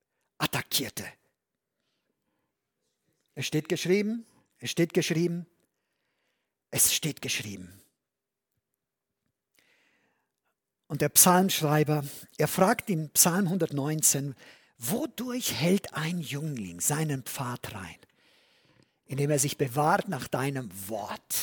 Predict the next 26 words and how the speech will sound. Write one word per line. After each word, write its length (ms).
Mit 100
meinem 260
ganzen 400
Herzen 680
habe 180
ich 140
dich 180
gesucht. 500
Lass 360
mich 240
nicht 640
abirren 500
von 220
deinen 260
Geboten. 640
In 100
meinem 320
Herzen 720
habe 220
ich 100
dein 360
Wort 340
verwahrt, 1040
damit 480
ich 280
nicht 540